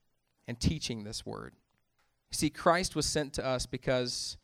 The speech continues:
he was on a redemptive mission. And all of this that we see this morning, the, the, the healing that we see, um,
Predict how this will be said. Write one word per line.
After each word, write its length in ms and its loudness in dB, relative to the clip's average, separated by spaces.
he 180 0
was 160 4
on 200 4
a 40 0
redemptive 760 -2
mission. 400 -6
And 140 2
all 260 4
of 80 0
this 200 2
that 100 2
we 80 2
see 220 0
this 200 -2
morning, 300 2
the, 280 -4
the, 460 -6
the 60 -8
healing 640 -2
that 160 -4
we 80 -2
see, 400 -2
um, 380 -6